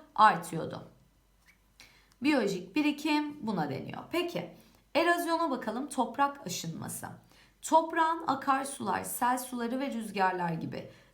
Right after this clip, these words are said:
dış kuvvetlerin etkisiyle aşındırılıp taşınması ve sürüklenmesi olayına erozyon diyoruz. Erozyona neden olan faktörler var. Arazinin çok engebeli ve eğimli olması, bitki örtüsünün tahrip edilmesi, ormanların yok edilmesi,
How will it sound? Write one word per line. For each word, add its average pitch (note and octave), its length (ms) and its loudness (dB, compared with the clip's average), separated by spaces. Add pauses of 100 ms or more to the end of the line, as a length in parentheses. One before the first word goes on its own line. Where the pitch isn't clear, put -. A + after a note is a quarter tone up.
(120)
dış F4 320 2
kuvvetlerin C4+ 640 -2
etkisiyle A3 640 -4
aşındırılıp A3 840 -4
taşınması B3 840 -2 (280)
ve C#4+ 80 0
sürüklenmesi F3+ 800 -2
olayına D#3+ 600 -2 (140)
erozyon G3+ 540 -2
diyoruz. G#2+ 360 -4 (380)
Erozyona D#4 400 2
neden D4 240 0
olan B3+ 240 0
faktörler A3 720 0
var. E3+ 180 -2 (100)
Arazinin B3 560 0
çok C#4 220 -6
engebeli A#3+ 480 -2
ve C4+ 60 -2
eğimli A3+ 340 0
olması, D3 540 -4 (1000)
bitki A#3 240 -2
örtüsünün C#4+ 460 0
tahrip C4 360 2
edilmesi, B3 460 -2
ormanların A3+ 580 0
yok G#3+ 200 -4
edilmesi, C#3 720 -4